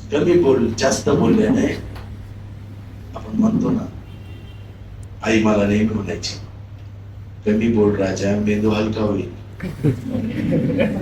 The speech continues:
जास्त बोलल्यानं मेंदू हलका होतो.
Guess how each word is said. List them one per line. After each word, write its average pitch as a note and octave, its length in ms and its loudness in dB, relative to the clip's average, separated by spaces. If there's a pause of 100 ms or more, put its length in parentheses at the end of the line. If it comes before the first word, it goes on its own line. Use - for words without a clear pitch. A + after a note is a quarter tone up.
(1500)
जास्त - 260 -2
बोलल्यानं F#2 480 -2
मेंदू - 280 -4
हलका - 320 -2
होतो. - 300 -2